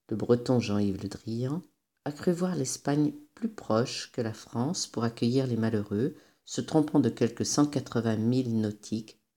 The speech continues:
trois cent quarante kilomètres. Du coup, ce sont les Espagnols, montrant l'exemple avec un bel ensemble à toute l'Europe, qui ont assuré le sauvetage.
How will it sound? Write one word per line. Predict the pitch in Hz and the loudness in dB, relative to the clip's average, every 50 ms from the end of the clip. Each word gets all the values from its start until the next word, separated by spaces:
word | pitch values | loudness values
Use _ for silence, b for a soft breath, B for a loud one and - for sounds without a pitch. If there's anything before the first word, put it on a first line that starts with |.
| _ _ | _ _
trois | - - 101 98 | -16 -12 -12 -8
cent | - 117 113 | -6 -8 -8
quarante | - - 95 98 104 101 - | -8 -8 -6 -6 -6 -6 -6
kilomètres. | - - - - - - - - - _ _ _ _ _ _ _ _ _ _ _ _ _ _ _ _ _ _ _ _ - | -10 -10 -10 -10 -10 -10 -12 -14 -18 _ _ _ _ _ _ _ _ _ _ _ _ _ _ _ _ _ _ _ _ -10
Du | 135 156 - | -8 -8 -4
coup, | - 202 220 285 B B B B B B B B | 0 0 2 2 B B B B B B B B
ce | - - - | -6 -4 -4
sont | 165 - - 185 | -2 0 0 2
les | 165 151 139 135 | 2 2 2 2
Espagnols, | 135 - - - 131 117 101 101 101 113 143 180 - - - | 0 0 0 2 2 2 2 2 2 0 0 -2 -4 -4 -2
montrant | 123 135 139 139 - - 147 | 0 0 0 2 4 4 6
l'exemple | 139 135 131 127 123 135 139 147 147 - | 6 6 4 0 0 0 0 0 0 -2
avec | 110 104 110 110 - | -2 -2 -2 0 0
un | 120 110 | 0 2
bel | 113 117 139 147 156 | 4 4 2 4 2
ensemble | 143 139 - - - 131 135 123 117 | 0 0 0 0 0 0 2 0 0
à | 107 | -2
toute | - - 147 - - | -4 -6 -4 -2 0
l'Europe, | 120 - - 101 107 123 - - - | 0 0 0 -2 -4 -4 -6 -12 -20
qui | - - 151 147 | -4 0 2 2
ont | 147 147 - | 2 2 2
assuré | 156 151 - - - 143 147 147 139 135 | 0 0 0 0 0 0 2 2 2 2
le | 120 | 2
sauvetage. | 110 - - 135 123 - - - - - - - - - - | 0 0 0 0 0 0 -4 -16 -18 -18 -18 -20 -20 -20 -20